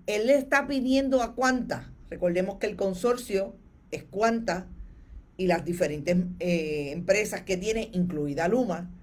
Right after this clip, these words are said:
en ese consorcio le está pri-, pidiendo a esos jefes de Wayne Stainsby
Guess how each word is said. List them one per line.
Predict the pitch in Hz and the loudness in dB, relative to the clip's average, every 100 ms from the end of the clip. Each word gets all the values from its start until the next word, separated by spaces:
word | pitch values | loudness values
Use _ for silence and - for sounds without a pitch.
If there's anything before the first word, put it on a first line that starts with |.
| - - - | -20 -18 -4
en | 185 196 | 0 0
ese | 196 226 | 2 0
consorcio | 196 214 180 - 277 269 - 202 | 0 -4 -8 2 6 6 4 0
le | 190 | 0
está | 208 285 | 0 -2
pri-, | - 294 294 269 | -2 -2 -4 -6
pidiendo | 277 277 285 254 214 - | -6 -2 0 0 0 -2
a | 202 190 | 0 4
esos | 196 247 294 294 | 4 4 4 2
jefes | 247 254 262 269 262 | 2 0 2 2 2
de | 226 | 0
Wayne | 202 226 254 | 0 -2 -2
Stainsby | - 262 233 190 156 127 | 0 0 2 0 -6 -10